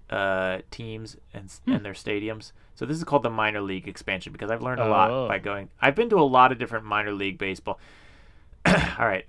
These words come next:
Speaker 1: confession time. I, I used to have this dream of visiting every single minor league baseball stadium in the country. Um,
Speaker 2: Okay,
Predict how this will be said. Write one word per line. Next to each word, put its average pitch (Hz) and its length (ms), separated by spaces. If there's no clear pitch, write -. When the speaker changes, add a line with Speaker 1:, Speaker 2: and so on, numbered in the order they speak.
Speaker 1:
confession 123 460
time. 101 240
I, 120 340
I 123 100
used 151 360
to 170 80
have 147 160
this 135 200
dream 117 600
of 107 220
visiting 120 420
every 123 220
single 120 260
minor 113 300
league 104 200
baseball 95 440
stadium 98 560
in 98 180
the 95 60
country. - 480
Um, 92 340
Speaker 2:
Okay, 117 460